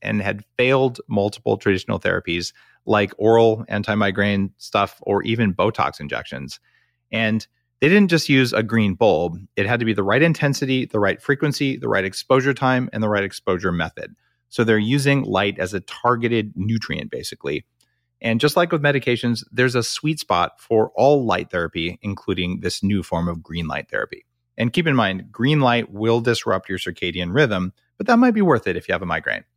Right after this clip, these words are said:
The researchers found that two hours a day of green light therapy for ten days resulted in a sixty percent reduction in migraines pain intensity, along with a reduction in the number of days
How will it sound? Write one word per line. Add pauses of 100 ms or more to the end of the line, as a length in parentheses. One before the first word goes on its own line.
(1120)
The
researchers
found
that
two
hours
a
day
of
green
light
therapy
for
ten
days (360)
resulted
in
a
sixty
percent
reduction
in
migraines
pain
intensity, (300)
along
with
a
reduction
in
the
number
of
days